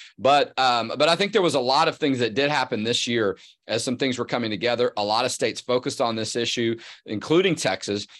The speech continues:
So we were excited to have a law in place. That law has been challenged.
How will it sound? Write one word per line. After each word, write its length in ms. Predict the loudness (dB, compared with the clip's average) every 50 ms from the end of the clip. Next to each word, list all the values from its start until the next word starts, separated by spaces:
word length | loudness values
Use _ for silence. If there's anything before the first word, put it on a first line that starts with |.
| -20 _ -6
So 160 | 0 0 2
we 120 | 4 2
were 40 | 2
excited 320 | 2 2 2 4 4 4
to 80 | 4 2
have 120 | 2 0
a 40 | 0
law 240 | 0 2 2 2 2
in 80 | 0 -2
place. 340 | 0 2 2 2 2 -2 -6 -14 -6 _
That 120 | 0 2 4
law 100 | 4 2
has 100 | 2 0
been 160 | -2 -6 -4
challenged. 580 | 0 2 4 4 4 2 2 0 -2 -4 -6